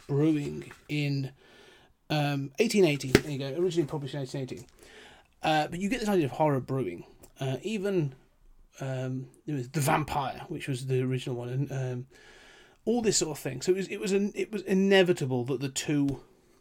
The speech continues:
were gonna clash. These two genres were gonna come up against each other at some point.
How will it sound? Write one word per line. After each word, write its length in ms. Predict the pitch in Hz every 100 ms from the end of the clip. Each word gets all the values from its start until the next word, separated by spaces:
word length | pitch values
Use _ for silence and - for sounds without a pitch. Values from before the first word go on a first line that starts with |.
| - -
were 100 | 151
gonna 140 | 143 131
clash. 520 | - 123 - - - - - - -
These 180 | 143
two 160 | - 160
genres 400 | 135 139 135 120
were 80 | 123
gonna 140 | 131
come 180 | 131 147
up 100 | 123
against 260 | 135 123 131
each 120 | 127
other 140 | 127
at 80 | 123
some 220 | - 131
point. 300 | 131 - 92